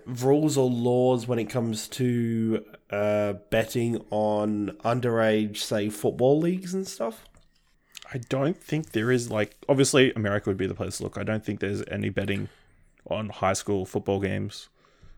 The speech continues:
Speaker 2: Probably
Speaker 1: Yeah.
Speaker 2: on college stuff. But then again, they're, like, s-, uh, seventeen at the youngest, I guess. Um, but yeah, obviously in Australia, there's not a culture of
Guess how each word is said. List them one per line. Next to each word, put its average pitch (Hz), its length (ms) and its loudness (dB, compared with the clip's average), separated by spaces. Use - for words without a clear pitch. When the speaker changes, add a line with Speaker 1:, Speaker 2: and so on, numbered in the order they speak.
Speaker 2:
Probably 135 220 6
Speaker 1:
Yeah. 117 80 4
Speaker 2:
on 98 80 -6
college 104 600 -2
stuff. - 500 0
But 98 120 -2
then 98 200 0
again, 95 240 -4
they're, 101 140 -2
like, 92 260 -4
s-, - 640 -8
uh, - 160 -4
seventeen - 560 -8
at - 100 -16
the - 80 -10
youngest, 92 320 -10
I - 40 -16
guess. - 320 -14
Um, 87 400 -14
but 98 180 -2
yeah, 101 200 0
obviously 165 320 8
in 135 80 8
Australia, 110 300 2
there's 104 160 2
not 104 120 0
a 95 60 -2
culture 104 500 0
of 104 220 -4